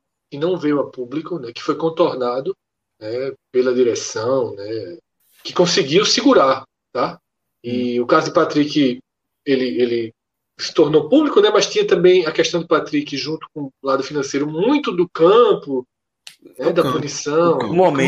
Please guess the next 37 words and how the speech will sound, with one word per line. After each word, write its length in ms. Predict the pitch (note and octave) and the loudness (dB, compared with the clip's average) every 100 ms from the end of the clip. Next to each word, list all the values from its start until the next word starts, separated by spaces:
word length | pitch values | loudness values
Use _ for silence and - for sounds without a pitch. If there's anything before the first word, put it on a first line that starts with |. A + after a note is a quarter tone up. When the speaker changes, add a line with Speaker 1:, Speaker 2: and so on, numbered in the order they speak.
| D3+ | 4
Speaker 1:
muito 160 | F3+ - | 2 0
do 60 | |
campo, 160 | - E3 | 2 4
Speaker 2:
também, 220 | G3+ B3+ | 4 2
Speaker 1:
né? 100 | E3+ | 4
Speaker 2:
né? 20 | - | 4
Speaker 1:
Lembrou, 340 | A#3+ - - - - _ - | 6 4 4 0 -10 _ 4
lembrou 380 | G3 G3+ A3 - | 4 6 4 4
um 20 | |
pouco 280 | G3 G3 F#3+ | 4 6 4
ali 200 | E3+ E3+ | 6 4
a 40 | |
reta 220 | E3 E3+ | 2 -4
final 340 | - F3 D#3+ D#3+ | -6 -6 -2 -2
de 60 | D#3+ | 0
Magrão, 400 | D#3 C#3 D#3+ D#3 | -2 0 -2 -2
muito 240 | G#3 B3 | -6 -4
do 120 | F#3 | -6
campo. 160 | - D3 | -4 0
Speaker 3:
Perfeito, 520 | F#3 - A2+ G2 - - - | 2 2 -4 -4 -10 -20 -8
perfeito. 520 | C3 C#3 G2 F2 - - - - _ | -6 -6 -8 -10 -14 -20 -20 -20 _
Speaker 1:
Né? 360 | B2+ C3+ E3+ E3+ | -6 0 0 -2
O 160 | - E3+ | -14 0
cam-, 220 | G3 - - | 2 2 -4
sentiu 420 | - G3 E3+ B3 G3 | -12 -10 -2 -2 0
muito, 220 | F#3 G#3 | -2 -2
sentiu 280 | G#3 G#3 G3 | -2 -2 2
ma-, 180 | G3+ F#3+ | 2 2
muito 220 | F#3+ F#3 | 0 2
magoado, 480 | F#3+ E3 D#3 G3 G3 E3 | 2 4 4 4 4 2
porque 200 | F3 - | 2 2
é 20 | |
um 80 | A3 | 2
cara 220 | A3 G#3 | 2 -2
que 100 | G3+ - | -2 -6
passou 320 | G3 - A#3+ | -6 -4 -6
por 200 | A#3 - | -6 -10